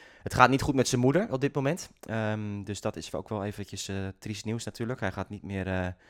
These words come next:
in actie komen dit jaar. Gaat zich richten op, eh, de Australian Open van volgend jaar. En ja, de vraag is hoe vaak, eh, Kyrgios echt nog gaat, eh, gaat spelen. Want in ieder geval geen vier, vijf jaar meer. Dat was wel iets wat hij even wilde benadrukken.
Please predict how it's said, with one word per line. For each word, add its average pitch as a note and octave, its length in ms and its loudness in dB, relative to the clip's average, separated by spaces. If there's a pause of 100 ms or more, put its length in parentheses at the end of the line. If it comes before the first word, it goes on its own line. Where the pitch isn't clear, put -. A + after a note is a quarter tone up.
(320)
in A2 120 4
actie - 240 6
komen D3+ 260 10
dit D3 100 4
jaar. D3+ 300 6 (240)
Gaat - 200 0
zich A2 120 -4
richten - 280 2
op, - 180 -4
eh, G#2+ 80 0
de G2 80 2
Australian G2 440 2
Open A2 200 4
van G#2+ 100 -4
volgend A#2 320 2
jaar. A2+ 280 4
En F#2+ 280 0 (680)
ja, A2 200 2
de F2+ 100 0
vraag A#2 240 12
is A#2 100 2
hoe C3+ 180 8
vaak, B2+ 340 10
eh, A#2 200 10
Kyrgios G#2+ 400 2
echt E2+ 140 -4
nog F#2+ 140 -4
gaat, - 240 -6
eh, D2 80 -4
gaat - 120 -8
spelen. F#2 360 2
Want F#2+ 200 -8 (320)
in - 80 -2
ieder C#3 160 12
geval C#3+ 180 12
geen E3+ 220 12
vier, F3 240 10
vijf D#3+ 240 12
jaar E3 220 12
meer. G2 160 8
Dat A2 160 4
was C3 160 2
wel C3 240 6
iets - 180 -4
wat B2+ 140 0
hij A2+ 180 0
even A2+ 200 -2
wilde A#2 180 0
benadrukken. A#2 540 -2